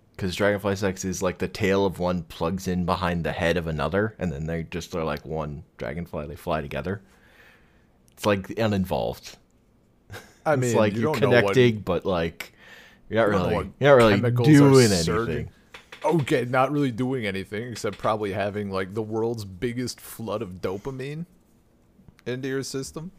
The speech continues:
Speaker 1: Yeah, but, like, you could do heroin. <laughs>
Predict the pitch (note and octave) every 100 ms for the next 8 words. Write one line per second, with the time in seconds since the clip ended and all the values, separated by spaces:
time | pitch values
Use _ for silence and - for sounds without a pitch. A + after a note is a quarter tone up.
0 | _ E4+ F3 B2+ C3+ - F3 D#3+ A#3 B3
1 | D3+ A#2+ F#2+ E2 D2+ E2 F2 F#2+ - _
2 | _ - -